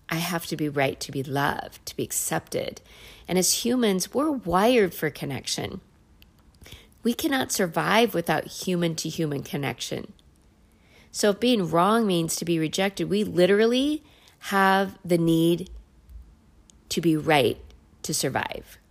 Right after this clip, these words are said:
And this is where perfectionism is born. And perfectionism, as Brené Brown puts it, is the ultimate betrayal of self.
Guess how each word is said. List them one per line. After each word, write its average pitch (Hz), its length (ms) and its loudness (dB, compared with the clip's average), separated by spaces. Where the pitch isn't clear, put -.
And 196 120 0
this 262 200 0
is 392 100 -4
where 311 140 2
perfectionism 160 1080 -2
is 139 160 -6
born. - 380 -4
And 190 140 -2
perfectionism, 214 800 0
as 156 140 -4
Brené 160 340 2
Brown 226 280 0
puts 175 240 0
it, 170 100 6
is 165 220 0
the 175 200 2
ultimate 185 600 0
betrayal 160 840 -2
of 156 120 -2
self. - 760 -2